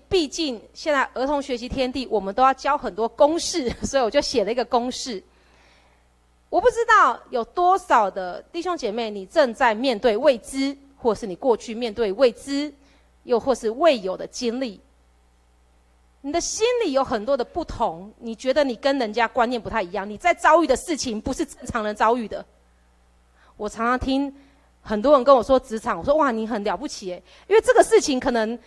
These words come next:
八百个人都不会有一个人遇到，你遇到了。”或者是你在遭遇的事情你不明白。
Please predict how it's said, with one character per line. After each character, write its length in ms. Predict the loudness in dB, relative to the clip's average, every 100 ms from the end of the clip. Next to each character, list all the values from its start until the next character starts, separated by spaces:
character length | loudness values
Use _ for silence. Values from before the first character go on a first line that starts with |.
| _ _ _
八 180 | 8 8
百 160 | 8 4
个 80 | 2
人 120 | 2
都 100 | 2
不 140 | 4
会 100 | 4
有 60 | 4
一 20 |
个 80 | 0
人 100 | -2
遇 80 | 0
到， 160 | 0
你 140 | 0 4
遇 140 | 6
到 120 | 8 8 6
了。” 180 | 4 2 -8 _ _ _ _
或 160 | 2 4
者 100 | 2
是 200 | 0 -2
你 140 | -2
在 180 | 2 4
遭 220 | 6 4
遇 40 | 4
的 60 |
事 140 | -2 -6
情 160 | -6
你 80 | -8
不 320 | 0 4 6
明 320 | 4 -4 -8
白。 320 | -8 -8 -8